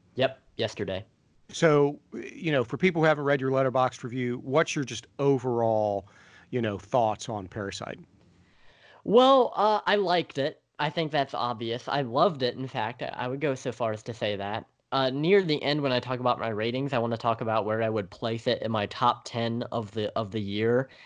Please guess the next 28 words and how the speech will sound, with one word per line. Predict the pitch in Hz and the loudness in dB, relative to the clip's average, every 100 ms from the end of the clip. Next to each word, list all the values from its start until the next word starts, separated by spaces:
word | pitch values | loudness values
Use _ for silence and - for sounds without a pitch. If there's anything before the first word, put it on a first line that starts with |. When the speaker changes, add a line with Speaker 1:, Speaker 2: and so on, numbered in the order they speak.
| - _ - | -20 _ -10
Speaker 1:
uh, | 95 92 90 82 - | -6 -4 -4 -8 -6
because | 120 113 117 107 | -6 -2 -2 -2
I | 107 | -2
hadn't | 113 110 113 | 0 0 -4
seen | - 110 113 | -6 -4 -2
it | 120 | -4
at | - | -6
the | 98 | -8
point | - 110 113 | -6 -6 -6
when | 110 | -6
we | 104 | -4
did | 107 | -2
that | 110 - | -2 -2
podcast, | 113 113 - 120 117 - | -2 -2 -2 -2 -2 -6
and | - 107 | -6 -4
I | |
wanna | 104 110 107 | -2 0 -2
kind | - 110 104 | -2 -2 -2
of | 92 - 123 | -4 -8 -6
go | 117 | -2
back | 110 107 | 0 -2
and | 110 95 | -4 -4
retro-, | 104 113 101 - | -4 -4 -4 -4
retroactively, | 107 117 110 113 104 101 107 107 104 98 95 | -2 0 0 0 -2 -2 -6 -4 -2 -2 -2
um, | 90 95 113 - - - _ _ - | -4 -6 -12 -16 -20 -20 _ _ -2
edit | 120 117 - | 2 2 0
that. | 123 117 101 - | 0 0 0 -4
But | 131 117 151 123 | -4 2 4 4